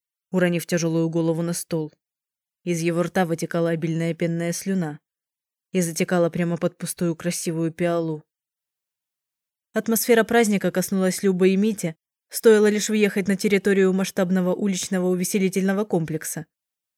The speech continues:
Здесь играла музыка, кружили карусели, работали бесчисленные киоски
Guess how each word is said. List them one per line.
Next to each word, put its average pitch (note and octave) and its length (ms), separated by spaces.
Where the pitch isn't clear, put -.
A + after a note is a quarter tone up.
Здесь F#3+ 280
играла E3+ 300
музыка, F#3+ 540
кружили A3 340
карусели, F3 640
работали F3 440
бесчисленные E3 640
киоски F3 600